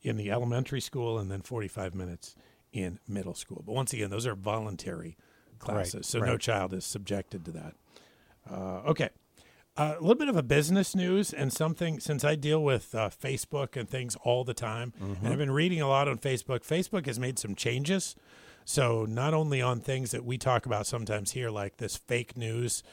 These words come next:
Speaker 1: endeavor that they're involved in now to try to eliminate what they call fake news from their news feed,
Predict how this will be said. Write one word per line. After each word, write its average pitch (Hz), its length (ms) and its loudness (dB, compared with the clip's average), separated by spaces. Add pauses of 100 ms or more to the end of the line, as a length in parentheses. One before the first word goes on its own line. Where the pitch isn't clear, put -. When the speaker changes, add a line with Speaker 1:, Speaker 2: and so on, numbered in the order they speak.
(240)
Speaker 1:
endeavor 117 500 0
that 107 220 -4
they're 104 220 -4
involved 104 520 -4
in 104 160 -6
now 104 220 -4
to 95 80 -8
try 104 200 -6
to 95 80 -2
eliminate 98 640 -6 (520)
what - 120 -10
they 104 140 -4
call 92 420 -6 (100)
fake 110 400 -2
news 101 440 0
from 95 260 -4
their 90 240 -6 (140)
news 117 460 -2
feed, 92 280 -6